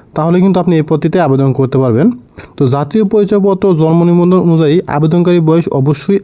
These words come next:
আঠারো বছর বা তার বেশি হতে হবে। বিগত কিন্তু স্পষ্ট বলা আছে আঠারো বছর বা তার বেশি, অর্থাৎ যে কোনো বয়সে প্রার্থীরাই কিন্তু আবেদন করতে পারবেন, তবে আঠারোর নিচে হওয়া যাবে না। তো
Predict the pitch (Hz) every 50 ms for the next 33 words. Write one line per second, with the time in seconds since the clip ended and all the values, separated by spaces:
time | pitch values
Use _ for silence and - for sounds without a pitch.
0 | - 135 131 131 - 139 147 160 165 147 143 139 135 - 175 185 233 - - -
1 | 127 143 196 208 - - 131 131 147 143 - 135 123 120 113 - 127 110 98 -
2 | 101 80 64 55 - - - - - - - - - - - - - - 127 156
3 | 165 185 180 196 196 185 202 196 180 - - 190 180 147 - 190 175 170 156 143
4 | 135 131 135 - - 196 262 254 - - - 131 131 139 156 170 170 156 151 147
5 | 135 - 170 160 143 139 135 135 139 127 120 110 107 98 - - - - - -
6 | - - - - - - 156 160 185 170 135 120 135 160 151 - 196 202 214 190
7 | 160 156 151 147 - 180 - 156 143 143 - 160 160 147 170 170 165 156 139 135
8 | 135 139 135 127 - 143 131 127 143 139 139 139 156 180 220 226 - - - -
9 | - - - - - - - 156 160 - 139 139 135 135 156 156 170 165 160 156
10 | 139 - 170 190 247 - - - _ _ - - _ - - - 117 123 127 113
11 | 113 101 95 87 87 85 64 - - - _ _ _ _ _ - -